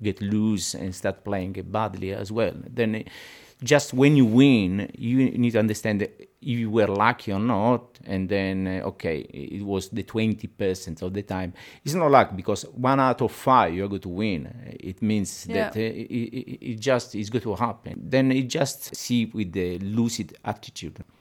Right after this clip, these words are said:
Speaker 1: "Yeah, I won because twenty percent of the time I'm winning with kings against aces. It's just not because I'm invincible, I'm going to win it. It just, it happens, and it's going to happen also again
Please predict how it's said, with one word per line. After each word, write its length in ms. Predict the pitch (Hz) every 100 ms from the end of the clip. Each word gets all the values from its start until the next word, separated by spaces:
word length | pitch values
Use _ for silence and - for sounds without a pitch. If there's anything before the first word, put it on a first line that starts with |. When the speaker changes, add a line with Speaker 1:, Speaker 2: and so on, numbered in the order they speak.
| _ 131
Speaker 1:
"Yeah, 140 | 104 -
I 220 | 101 104
won 400 | 110 123 113 90 _ _ _ -
because 500 | 95 - 92 - - _ _ _ _ -
twenty 280 | 123 120
percent 380 | 110 113 107 104
of 100 | 101
the 100 | 104
time 280 | 104 123 117 - -
I'm 140 | 101
winning 300 | 101 117 90
with 220 | 82 -
kings 360 | - 90 82 - -
against 340 | 90 87 73 -
aces. 640 | 78 64 - - - - _ _ _
It's 160 | 101 104
just 340 | 117 - -
not 240 | 104 120 92
because 680 | - 90 - - - - - -
I'm 240 | 104 95
invincible, 640 | 95 87 92 90 82 87 82
I'm 140 | 92 92
going 120 | 82
to 40 | 90
win 280 | 110 98
it. 100 | 80 -
It 120 | 98 95
just, 400 | 104 101 - - - _
it 120 | - 113
happens, 580 | 120 - 131 131 - - -
and 200 | 107 113
it's 180 | 131 113
going 120 | 120
to 100 | 107
happen 300 | 107 - 101
also 260 | 95 95 104
again 240 | 95 98